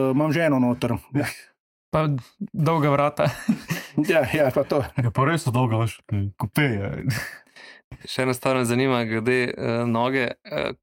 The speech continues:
Speaker 4: voziš ful, mislim, lahko normalno, pač brez predelanega avta, če sem prav
Speaker 1: Tako je,
Speaker 4: razumel.
Speaker 1: ja.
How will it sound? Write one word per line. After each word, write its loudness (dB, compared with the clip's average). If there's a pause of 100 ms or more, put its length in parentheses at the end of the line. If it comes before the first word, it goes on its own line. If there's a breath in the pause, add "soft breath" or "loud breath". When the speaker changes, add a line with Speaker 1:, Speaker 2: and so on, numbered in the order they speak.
(1400)
Speaker 4:
voziš 0
ful, 2
mislim, 0
lahko 0
normalno, 2 (260)
pač -4 (100)
brez 0
predelanega 0
avta, 0
če -14
sem -6
prav -2
Speaker 1:
Tako -2
je, 0
Speaker 4:
razumel. 0 (160 loud breath)
Speaker 1:
ja. -6